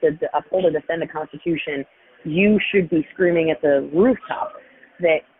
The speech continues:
this is something that needs to happen. We have to secure the border because you can't protect your home, your hometowns if you can't defend the homeland. And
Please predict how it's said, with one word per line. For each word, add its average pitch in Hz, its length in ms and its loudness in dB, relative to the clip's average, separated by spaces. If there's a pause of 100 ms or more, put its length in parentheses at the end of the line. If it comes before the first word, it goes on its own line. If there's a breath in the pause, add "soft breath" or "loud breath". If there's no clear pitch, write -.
this 170 320 2
is 208 200 2
something 160 360 0
that 143 120 -4
needs 156 220 -2
to 160 60 -8
happen. 147 320 -4
We 143 200 -4
have 160 260 0 (200)
to 160 80 -6 (100)
secure 147 240 0
the 143 80 0
border 143 320 0
because 143 280 -4
you - 160 -4
can't 190 240 0 (400 soft breath)
protect 165 440 -2
your 156 140 2
home, 160 340 2
your 156 160 0
hometowns 151 480 0
if 139 100 -10
you 147 60 -8
can't 143 240 -2
defend 147 280 -2
the 143 60 0
homeland. 139 580 0
And 139 140 -6